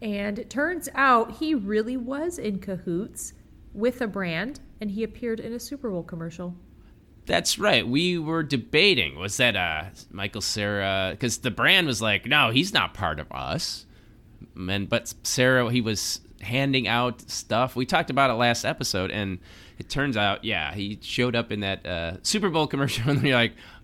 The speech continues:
Speaker 2: "Okay, I guess he's part of this thing."
Speaker 1: Yeah, he got us. Well, he got me.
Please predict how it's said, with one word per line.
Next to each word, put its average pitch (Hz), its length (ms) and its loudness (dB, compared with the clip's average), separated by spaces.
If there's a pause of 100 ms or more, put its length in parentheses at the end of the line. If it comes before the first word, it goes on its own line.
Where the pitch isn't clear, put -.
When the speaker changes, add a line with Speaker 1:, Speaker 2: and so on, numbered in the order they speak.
(140)
Speaker 2:
"Okay, 101 360 4
I 85 100 2
guess 104 180 -4
he's 82 160 -8
part - 200 -6
of 87 80 -8
this - 240 -4
thing." 139 280 -2 (440)
Speaker 1:
Yeah, 196 340 -4 (160)
he 262 140 2
got 226 280 0
us. 190 400 -2
Well, 190 120 -4
he 190 100 -2
got 180 220 -4
me. 170 240 -8